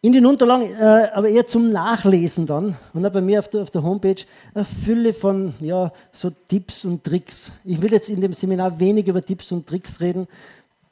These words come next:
weil vieles ist sozusagen nachlesbares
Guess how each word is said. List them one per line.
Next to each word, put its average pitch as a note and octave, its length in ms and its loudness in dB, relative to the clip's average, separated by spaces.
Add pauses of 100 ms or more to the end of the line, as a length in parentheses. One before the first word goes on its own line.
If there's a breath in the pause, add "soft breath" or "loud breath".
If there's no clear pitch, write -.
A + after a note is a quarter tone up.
(840)
weil F#3+ 180 -2
vieles G3 320 0
ist F#3 100 -6
sozusagen F3+ 300 -6
nachlesbares D#3 1160 -6